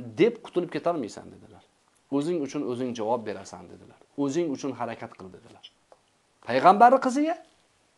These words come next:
payg'ambardan, payg'ambarni qiziga payg'ambarlik o'tmaydi. Nima o'tadi?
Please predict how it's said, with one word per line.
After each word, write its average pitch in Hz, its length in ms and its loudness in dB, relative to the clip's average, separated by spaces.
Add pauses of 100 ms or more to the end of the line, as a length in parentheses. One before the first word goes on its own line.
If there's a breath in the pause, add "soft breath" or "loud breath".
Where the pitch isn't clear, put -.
(680)
payg'ambardan, 208 840 8 (200)
payg'ambarni 202 680 4
qiziga 196 440 -2
payg'ambarlik 196 680 4
o'tmaydi. 151 420 -2 (2000)
Nima 202 200 4
o'tadi? 196 360 6